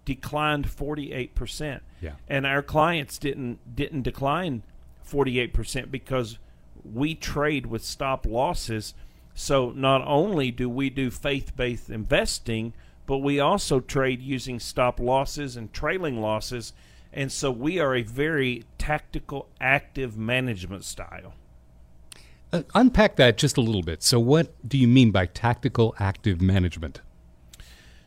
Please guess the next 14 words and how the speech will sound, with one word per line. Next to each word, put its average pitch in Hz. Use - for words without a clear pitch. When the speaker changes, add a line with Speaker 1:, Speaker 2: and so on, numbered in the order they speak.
Speaker 1:
<clears throat> -
Excuse 156
me. 139
So 156
ninety-eight 196
percent 135
of 117
your 117
financial 120
advisors 110
across 113
the -
country 113
are, 107